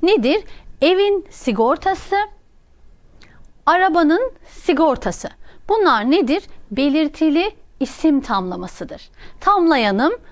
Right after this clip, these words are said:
burada iki tane, tamlananım ortak olarak kullanılmıştır. Yani bir tanedir. Bir diğer örneğimize bakalım. Kadının ve kızının çantasını arabaya koydular. Bakın burada kadının yine tamlayan,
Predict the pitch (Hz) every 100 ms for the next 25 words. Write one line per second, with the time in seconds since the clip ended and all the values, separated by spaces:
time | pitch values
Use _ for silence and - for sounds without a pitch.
0 | - 330 285 208 285 - 415 392 370 370
1 | 392 - - 381 403 302 233 262 494 311
2 | 349 - 381 294 233 208 196 - - 240
3 | 202 185 185 - 202 208 220 285 494 392
4 | 254 294 285 - - - - - - 415
5 | 427 480 440 392 370 349 330 294 214 -
6 | 220 427 - - - - - 359 403 466
7 | 466 311 - 349 370 277 220 - 370 359
8 | 302 - 202 196 302 330 214 190 254 427
9 | - - - 262 226 190 175 190 - -
10 | - - - 466 440 403 415 392 - 359
11 | 320 277 226 480 - 226 240 196 202 233
12 | 269 370 359 349 359